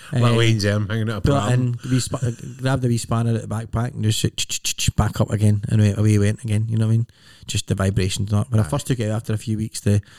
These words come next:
Speaker 2: the foot peg was <laughs> loose, but you just, you just tighten the
Speaker 1: Tighten it
Speaker 2: bolts
Speaker 1: up
Speaker 2: up
Speaker 1: again.
Speaker 2: and keep going.
Speaker 1: See, nothing
Speaker 2: So,
Speaker 1: about
Speaker 2: yeah,
Speaker 1: that.
Speaker 2: um, so it's looking good. I am the, the G T S R looks, looks the classic mutt. I do like it. Uh, so yeah, no, well played, guys.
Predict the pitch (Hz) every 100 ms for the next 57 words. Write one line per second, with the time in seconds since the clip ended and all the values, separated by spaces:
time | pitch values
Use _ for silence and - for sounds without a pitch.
0 | - - - 123 - 104 110 110 101 127
1 | - - - - 117 120 - _ _ -
2 | - 120 104 95 98 80 87 90 - 107
3 | 98 - _ _ _ - 113 76 - -
4 | - 98 85 139 160 147 131 - - _
5 | 139 139 - 165 131 190 147 170 - 143
6 | 143 139 139 135 127 123 117 117 117 143
7 | - 123 123 101 120 117 110 - - 117
8 | - - - 147 110 104 107 - - 110
9 | 127 107 104 - 113 - - - _ _
10 | 107 101 101 - 104 110 131 - 113 113
11 | 110 110 107 117 127 160 165 -